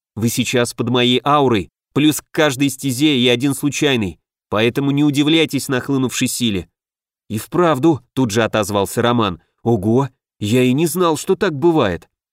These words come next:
«Ну я им щас покажу», — Мирон до хруста сжал кулаки. «А у меня к-, конструкт, а, открылся». Славик удивился до такой степени, что забыл про слезы.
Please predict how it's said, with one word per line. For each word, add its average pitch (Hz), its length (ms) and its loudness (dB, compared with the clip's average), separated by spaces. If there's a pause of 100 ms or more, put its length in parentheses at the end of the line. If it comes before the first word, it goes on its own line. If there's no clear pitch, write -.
(280)
«Ну 104 240 -2
я 160 300 2
им 160 120 0
щас 147 400 0
покажу», — 113 760 0 (260)
Мирон 117 360 2
до 110 120 0
хруста 123 400 -4
сжал 107 320 -2
кулаки. 123 540 -4 (640)
«А 117 100 2
у 131 80 4
меня 156 540 0
к-, - 300 -18
конструкт, 185 760 -2
а, 180 140 0
открылся». 180 840 -2 (180)
Славик 123 480 -2
удивился 123 500 -2
до 104 120 -4
такой 143 360 0
степени, 123 480 -4
что - 200 -6
забыл 101 340 0
про 151 180 -2
слезы. 147 500 -4